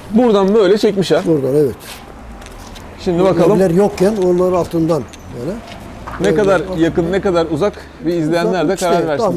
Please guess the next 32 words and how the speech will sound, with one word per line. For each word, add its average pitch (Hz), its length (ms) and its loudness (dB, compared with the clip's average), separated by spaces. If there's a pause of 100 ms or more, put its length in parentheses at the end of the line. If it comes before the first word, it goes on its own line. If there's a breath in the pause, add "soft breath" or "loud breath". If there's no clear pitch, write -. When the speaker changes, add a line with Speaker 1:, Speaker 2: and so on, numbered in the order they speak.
(100)
Speaker 2:
tahmini 208 100 -2
mesela 190 380 -6
hesap 185 340 -8
etsen 190 280 -8 (500)
elli 185 260 2
metre 185 320 0
mi, 165 340 0 (400)
yüz 156 160 -4
metre 160 340 -4
yok. 226 180 2 (360)
Speaker 1:
Yok. 151 160 2
Speaker 2:
Yani - 1300 -8
Speaker 1:
Şöyle 208 180 2
Speaker 2:
bu 165 120 -6
tabii 175 400 -2 (480)
düz 165 200 -2
gidiyordu. 208 260 0
Speaker 1:
şuradaki 190 380 0 (340)
boş 214 220 2
arazide. 139 380 2
Speaker 2:
Boş 165 80 0
Speaker 1:
İstersen 196 240 0
Speaker 2:
arazi. 202 120 -2
Speaker 1:
evet 202 120 0
arkamızdan 190 500 -2
alsan 185 400 -2
şöyle 165 220 -4
kol 180 180 -2
hizamdan 151 420 -2
göstereyim. 135 400 -4 (1300)
Şurada 175 440 0
görünen 190 540 2